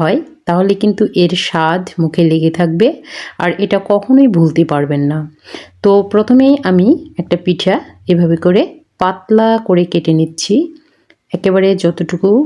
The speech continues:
পাতলা করলে এটা ভেঙে আসবে, ঠিক সেইভাবে পাতলাটা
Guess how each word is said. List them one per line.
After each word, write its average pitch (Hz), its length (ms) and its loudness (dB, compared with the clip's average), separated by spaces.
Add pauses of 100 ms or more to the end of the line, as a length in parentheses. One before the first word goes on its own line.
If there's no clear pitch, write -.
(800)
পাতলা 165 380 -2
করলে 170 260 2 (960)
এটা 160 180 0 (1000)
ভেঙে 190 280 2 (100)
আসবে, 165 280 -2 (480)
ঠিক 190 120 0 (100)
সেইভাবে 180 320 2 (100)
পাতলাটা 170 380 -2